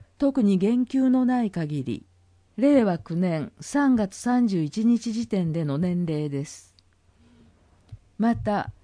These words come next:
内容はすべて問診があります。申し込み締め切り日について、申し込み期間内であっても定員に達し次第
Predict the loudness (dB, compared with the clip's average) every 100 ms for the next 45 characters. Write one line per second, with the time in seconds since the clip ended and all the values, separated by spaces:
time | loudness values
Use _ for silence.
0 | _ _ _ 2 4 6 4 4 0 -2
1 | 2 2 2 0 2 0 0 2 2 2
2 | 0 0 -2 -6 -14 -20 _ _ _ _
3 | _ _ _ _ _ _ _ _ _ _
4 | 4 4 4 2 4 4 4 2 4 2
5 | 4 2 0 -2 -2 -4 -4 -6 -6 -6
6 | _ _ _ _ _ 2 4 4 4 4
7 | 4 2 2 4 4 2 0 -2 -4 -6
8 | -6 -2 -2 -4 _ _ 2 4 6 4
9 | 4 4 2 -2 -4 -4 -4 -2 -2 -2
10 | -4